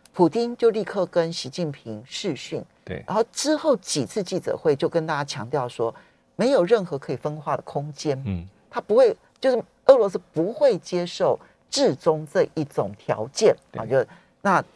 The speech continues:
Speaker 1: 这个事情之后，就看到了阿富汗的议题当中，俄罗斯跟中国大陆的紧密的合作。
Speaker 2: 对，对。
Speaker 1: 当然，中国也跟美国合作。
Speaker 2: 对。
Speaker 1: 但是中俄在阿富汗议题上面的合作是很明显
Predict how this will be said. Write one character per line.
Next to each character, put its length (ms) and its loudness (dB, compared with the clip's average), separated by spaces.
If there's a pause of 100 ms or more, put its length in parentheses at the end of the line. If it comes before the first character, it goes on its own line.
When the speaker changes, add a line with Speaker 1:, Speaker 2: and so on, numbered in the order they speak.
(180)
Speaker 1:
这 140 2
个 160 8
事 240 -2
情 220 -6
之 220 -4
后， 400 2
就 80 0
看 200 -6
到 120 0
了 140 0
阿 140 -2
富 120 -18
汗 280 2
的 120 4
议 180 -2
题 200 -8
当 260 -4
中， 240 -2 (400)
俄 60 6
罗 120 4
斯 120 -4
跟 160 -2
中 100 -2
国 100 -6
大 180 -8
陆 120 -8
的 80 -8
紧 260 -18
密 220 -10 (100)
的 160 -2
合 240 -8
作。 320 -8
Speaker 2:
对， 120 -6
对。 80 -16 (180)
Speaker 1:
当 140 -4
然， 120 2 (400)
中 140 4
国 80 6
也 160 0
跟 420 -2
美 180 0
国 240 -2
合 280 -6
作。 320 -4 (100)
Speaker 2:
对。 220 -10 (140)
Speaker 1:
但 200 0
是 320 -2 (220)
中 160 0
俄 180 6
在 320 0 (340)
阿 140 0
富 100 -12
汗 220 -6
议 80 -2
题 160 -10
上 180 -8
面 120 -8
的 80 -8
合 180 -6
作 140 -6
是 100 -12
很 140 -12
明 200 -14
显 160 -14